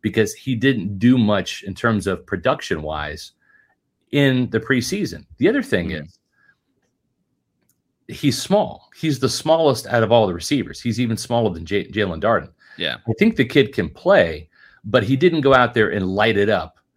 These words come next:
Speaker 1: in the preseason. You know, he didn't have a Skylar Thompson type preseason
Speaker 2: Emo.
Speaker 1: where you're just like, like, like Emo, yeah, where, where this kid just kinda comes out of nowhere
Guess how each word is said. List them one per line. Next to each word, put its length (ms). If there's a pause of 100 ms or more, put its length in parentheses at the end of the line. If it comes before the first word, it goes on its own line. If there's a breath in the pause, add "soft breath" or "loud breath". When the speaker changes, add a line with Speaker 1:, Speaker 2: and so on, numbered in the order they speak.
(140)
Speaker 1:
in 220
the 60
preseason. 800
You 80
know, 60
he 120
didn't 160
have 100
a 60
Skylar 480
Thompson 480
type 240
preseason 680 (400 soft breath)
Speaker 2:
Emo. 140
Speaker 1:
where 400
you're 180
just 220
like, 180
like, 220 (400)
like 280
Emo, 360
yeah, 160 (240 soft breath)
where, 260
where 160
this 160
kid 160
just 180
kinda 140
comes 240
out 80
of 80
nowhere 680